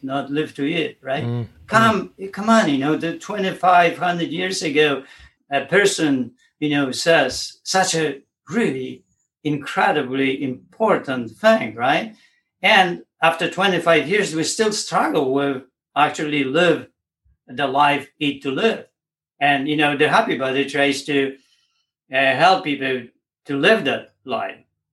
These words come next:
Speaker 1: right? That not only eat to live, but art to live and, you know, use philosophy to live, right? So the, I,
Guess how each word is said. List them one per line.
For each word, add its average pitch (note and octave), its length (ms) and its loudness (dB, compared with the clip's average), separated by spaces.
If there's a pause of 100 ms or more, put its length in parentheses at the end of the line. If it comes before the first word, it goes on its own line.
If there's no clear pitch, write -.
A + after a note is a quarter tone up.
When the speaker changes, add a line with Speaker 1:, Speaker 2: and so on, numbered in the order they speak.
Speaker 1:
right? B2+ 300 -2
That B2+ 220 -2
not C#3 200 2
only B2+ 340 2
eat C#3 220 -2
to C#3 100 -4
live, A#2+ 300 -2
but A#2 300 -2 (400)
art C3+ 320 4
to - 180 -4
live B2+ 460 -2
and, A#2+ 260 -4
you B2 140 -2
know, A#2 400 -4
use C3 420 -4 (220)
philosophy C3+ 680 2
to C3 280 -2
live, B2+ 420 0
right? C3 280 2
So C3+ 320 2 (580)
the, D#3 180 0
I, - 140 4